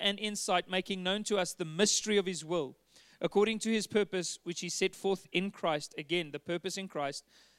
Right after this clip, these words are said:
as a plan for the fullness of time, to unite all things in him, things in heaven and things on earth. A lot of in Christ, in him, through him, uh, in that passage. It shows us,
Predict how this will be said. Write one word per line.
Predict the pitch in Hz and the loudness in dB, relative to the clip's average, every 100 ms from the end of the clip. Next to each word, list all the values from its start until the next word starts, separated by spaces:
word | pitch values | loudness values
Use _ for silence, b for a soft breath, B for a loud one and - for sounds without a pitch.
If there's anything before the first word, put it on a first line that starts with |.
| b b - | b b 6
as | 196 190 | 6 6
a | - | 4
plan | 196 208 | 6 6
for | 202 185 | 4 -2
the | |
fullness | 170 196 208 208 | 0 0 2 2
of | 220 | 0
time, | - 190 160 151 147 _ _ | -2 -2 -2 -2 -8 _ _
to | - 196 | -4 -2
unite | 180 185 190 | 4 4 6
all | 214 233 262 | 8 10 8
things | 240 214 196 - - | 4 0 -2 -6 0
in | 233 240 | 2 2
him, | 202 165 151 156 b b b _ - | 0 -4 -6 -16 b b b _ -2
things | 208 180 | 0 0
in | 185 | 0
heaven | 170 180 185 180 b b - | 0 0 -2 -8 b b -8
and | 175 | -6
things | 185 170 | -4 -2
on | 156 156 | -4 -2
earth. | 147 135 | -4 -2
A | 151 | 2
lot | 170 220 | 4 6
of | 202 - | 4 2
in | 214 208 | 2 0
Christ, | - 196 185 - - | -2 0 0 -2 -2
in | 220 208 | -2 0
him, | 175 185 180 | -2 -6 -8
through | - 202 208 180 | -4 0 0 0
him, | 180 160 160 b b - | -2 -6 -14 b b -2
uh, | 165 202 | 0 2
in | 202 190 | 2 2
that | 185 - | -2 -2
passage. | - 180 - 175 - | 0 0 0 -6 -8
It | 160 | -8
shows | - - 196 202 175 | -4 4 4 4 2
us, | 160 - | 0 -2